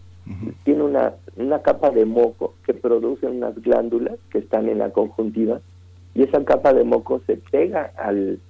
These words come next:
Speaker 2: es la primera capa pegada al ojo, y esa capa, esa, ese moco, eh, mucoide, es, eh, o capa mucoide, se, se hace una capa uniforme y pegada al epitelio de, de la córnea y de la conjuntiva.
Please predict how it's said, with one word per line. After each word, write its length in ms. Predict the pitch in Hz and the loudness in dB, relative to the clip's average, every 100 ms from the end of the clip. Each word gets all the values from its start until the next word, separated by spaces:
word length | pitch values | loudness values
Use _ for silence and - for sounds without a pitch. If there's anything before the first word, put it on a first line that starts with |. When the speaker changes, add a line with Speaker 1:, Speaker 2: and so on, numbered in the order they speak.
| - - | -20 -8
Speaker 2:
es 100 | 120 | 0
la 160 | 151 151 | 2 2
primera 400 | 139 143 139 123 | 0 2 0 0
capa 280 | 135 - - | 0 -2 -2
pegada 440 | 107 107 113 110 | -2 0 0 0
al 140 | 101 | -2
ojo, 260 | 104 - - _ _ - - | -4 -6 -20 _ _ -20 -6
y 60 | 123 | -4
esa 240 | 123 139 | -2 -4
capa, 480 | - 120 - 131 - - - - | 0 -2 2 0 0 -8 -12 0
esa, 560 | 110 - 117 101 95 90 - | 0 2 0 0 -4 -6 -8
ese 240 | 110 131 | -6 -4
moco, 540 | 123 110 113 127 123 - - - - - | 0 0 -2 -2 -4 -4 -20 -20 -20 -4
eh, 480 | - 104 101 98 92 | 2 4 4 2 0
mucoide, 840 | 90 98 95 131 127 107 110 104 107 | -2 -4 -2 2 4 4 0 -2 -4
es, 40 | - | -6
eh, 200 | - - - - | -8 -8 -10 -12
o 180 | 90 | -6
capa 260 | - 104 107 | 0 2 4
mucoide, 520 | 107 110 127 113 117 - _ _ _ _ - | 2 4 4 4 -2 -6 _ _ _ _ 0
se, 280 | 110 104 - _ - | 2 2 -4 _ -2
se 100 | 120 | 2
hace 340 | - 131 - 131 | 2 0 -4 -4
una 200 | 131 123 | -4 -2
capa 280 | 127 - | -2 0
uniforme 760 | 120 113 117 - 135 120 131 - | -2 -2 -6 0 2 2 -2 -8
y 80 | - | -8
pegada 720 | 110 104 107 120 123 117 101 - | -2 0 2 2 2 -2 -6 -8
al 160 | 98 95 | -4 -4
epitelio 720 | - 98 113 113 110 107 95 | -4 -2 2 2 2 0 -2
de, 120 | - | -8
de 200 | 90 98 95 | -6 -4 -2
la 220 | 92 92 | -4 -2
córnea 400 | 120 120 120 123 | 2 2 2 -2
y 40 | |
de 100 | 107 | 0
la 120 | 98 | -2
conjuntiva. 580 | 92 95 95 95 98 90 | -6 -8 -8 -4 -2 -2